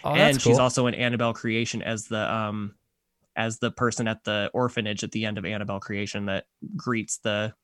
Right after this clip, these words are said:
Speaker 2: um, Higgins family.
Speaker 1: Oh, very cool.
Speaker 2: Mm-hmm. Yeah, so she has a little bit of a cameo in both of those films. Uh, uh, so Gary Duberman, who directed Annabelle Comes Home, and Corin Hardy, who directed The Nun. Uh,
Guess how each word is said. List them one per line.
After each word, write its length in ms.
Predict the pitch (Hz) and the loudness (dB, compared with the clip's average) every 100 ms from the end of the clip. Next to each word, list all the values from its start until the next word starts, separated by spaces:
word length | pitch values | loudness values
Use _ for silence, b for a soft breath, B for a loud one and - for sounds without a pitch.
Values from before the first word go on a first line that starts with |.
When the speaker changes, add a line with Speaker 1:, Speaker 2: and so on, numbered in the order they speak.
| - | -6
Speaker 2:
um, 320 | 107 101 107 - | -4 -4 -6 -4
Higgins 320 | 131 104 101 | -2 -2 -4
family. 380 | 101 104 104 - _ _ - | -4 -2 -6 -8 _ _ 0
Speaker 1:
Oh, 220 | 202 170 | 4 6
very 280 | 143 214 190 | 8 8 8
cool. 300 | - 135 117 - _ _ _ 143 | 8 6 6 0 _ _ _ 2
Speaker 2:
Mm-hmm. 320 | 151 151 156 B B B | 4 4 2 B B B
Yeah, 160 | 123 120 | 4 4
so 140 | 117 | 4
she 140 | 123 135 | 2 6
has 180 | 127 123 | 6 6
a 40 | |
little 200 | 120 117 | 6 6
bit 140 | 117 | 4
of 60 | 110 | 0
a 40 | |
cameo 480 | 110 120 117 110 104 | 0 0 2 2 0
in 80 | 107 | 0
both 200 | 107 104 | 0 0
of 80 | 107 | 0
those 220 | 110 113 | 0 0
films. 400 | 113 104 107 - - | -2 -2 -4 -8 -2
Uh, 400 | 120 117 113 113 b b b b _ 117 | 2 2 2 0 b b b b _ -2
uh, 320 | 117 110 110 - _ - | 2 2 2 -4 _ -10
so 340 | - 120 110 | 0 2 2
Gary 440 | 110 147 165 175 151 | 2 4 6 4 2
Duberman, 560 | 143 147 139 131 131 | 2 4 4 4 2
who 320 | 127 127 123 | 0 0 0
directed 420 | 117 120 123 123 92 | 0 0 0 -2 -2
Annabelle 360 | 123 120 113 | 0 2 0
Comes 280 | - 110 104 | -2 -4 -6
Home, 380 | - 175 175 170 | -2 2 4 2
and 220 | 127 120 | 0 -2
Corin 360 | - 147 143 139 | -2 2 2 2
Hardy, 460 | 123 139 139 135 131 | 0 2 2 2 0
who 160 | 123 | -2
directed 460 | 120 117 117 - - | 0 0 -2 -6 -8
The 80 | 113 | -6
Nun. 540 | 110 131 135 135 135 B B 117 B - | 0 2 2 2 -2 B B -12 B -2
Uh, 300 | 123 117 | 2 2